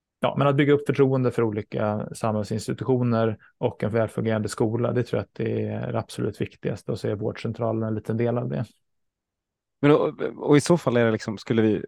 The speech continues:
Speaker 2: mer ha ett ersättningssystem, för att komma tillbaka till det, som, som liknar Kaiser Permanente eller Nederländerna? Eller för, för liksom, skulle vi vilja vrida om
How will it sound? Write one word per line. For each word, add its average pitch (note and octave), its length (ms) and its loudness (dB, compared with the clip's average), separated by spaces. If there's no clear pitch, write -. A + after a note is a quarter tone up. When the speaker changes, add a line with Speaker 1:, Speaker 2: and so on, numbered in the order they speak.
Speaker 2:
mer B2+ 340 0
ha F#2+ 180 2
ett F#2 120 -4
ersättningssystem, G2+ 840 -2
för A#2 100 2
att A2 60 0
komma - 160 2
tillbaka - 300 0
till B2 100 4
det, A#2+ 260 2
som, G2+ 320 0
som G2+ 300 -2
liknar F#2+ 500 0
Kaiser G2+ 320 0
Permanente G2 720 0
eller F2+ 460 -6
Nederländerna? G#2 1000 2
Eller G2+ 240 -4
för, - 180 -6
för A2+ 100 -10
liksom, G#2 320 0
skulle A#2 260 2
vi A2+ 60 6
vilja A2+ 220 6
vrida A#2 300 4
om D#3+ 320 4